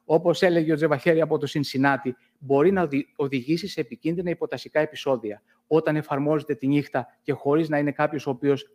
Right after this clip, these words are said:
ξέρει. Έτσι, λοιπόν, κάτι πρέπει να κάνουμε. Βλέπετε ότι αν οι ασθενείς με καρδιακή ανεπάρκεια διεγνωστούν και θεραπευτούν σωστά, σε ειδικό κέντρο και από ειδικό γιατρό, ζουν περισσότερο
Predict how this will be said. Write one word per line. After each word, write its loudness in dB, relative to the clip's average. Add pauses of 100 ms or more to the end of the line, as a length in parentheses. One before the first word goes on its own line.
ξέρει. 0 (720)
Έτσι, 0
λοιπόν, 2 (400)
κάτι 0
πρέπει 2
να 0
κάνουμε. 0
Βλέπετε 2
ότι 2
αν 4
οι 6
ασθενείς 4 (360)
με 0
καρδιακή 2
ανεπάρκεια 2
διεγνωστούν 4
και 4
θεραπευτούν 2
σωστά, 0 (200)
σε 0
ειδικό 2
κέντρο 2
και 0
από 2
ειδικό 4
γιατρό, 2 (200)
ζουν 2
περισσότερο 0